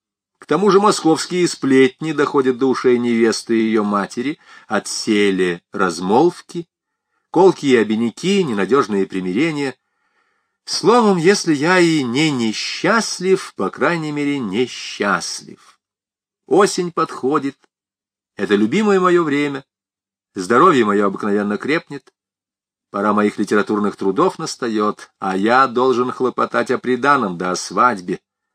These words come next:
которую сыграем бог весть когда. Всё это не очень утешно. Еду в деревню, бог весть, буду ли там иметь время заниматься и душевное спокойствие, без которого ничего не произведёшь, кроме эпиграмм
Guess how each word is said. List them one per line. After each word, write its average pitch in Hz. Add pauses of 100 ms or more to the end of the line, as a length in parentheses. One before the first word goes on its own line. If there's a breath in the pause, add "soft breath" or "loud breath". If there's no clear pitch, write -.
(460)
которую 175
сыграем 135
бог 104
весть 98
когда. 90 (1300 loud breath)
Всё -
это 240
не 208
очень 226
утешно. 98 (220)
Еду 220
в 151
деревню, 143
бог 131
весть, 147
буду 147
ли 151
там 139
иметь 139
время 117
заниматься 113
и 107
душевное 92
спокойствие, 170 (960)
без 101
которого 101
ничего 185
не 180
произведёшь, 139
кроме 95
эпиграмм 104